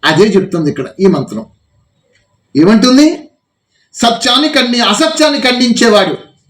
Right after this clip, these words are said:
బయట విషయం విడిచిపెట్టండి, మీ స్వయంలోనికి రండి.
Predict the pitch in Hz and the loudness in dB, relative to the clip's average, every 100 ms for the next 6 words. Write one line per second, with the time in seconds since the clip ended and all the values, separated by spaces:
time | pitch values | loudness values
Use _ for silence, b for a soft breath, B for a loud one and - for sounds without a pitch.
0 | _ _ - 220 294 285 269 262 202 226 | _ _ -2 -2 0 -2 0 -2 0 2
1 | 240 240 220 - - 170 196 196 233 262 | 2 4 2 0 -6 0 0 2 0 2
2 | 254 226 220 214 160 | 2 2 2 2 0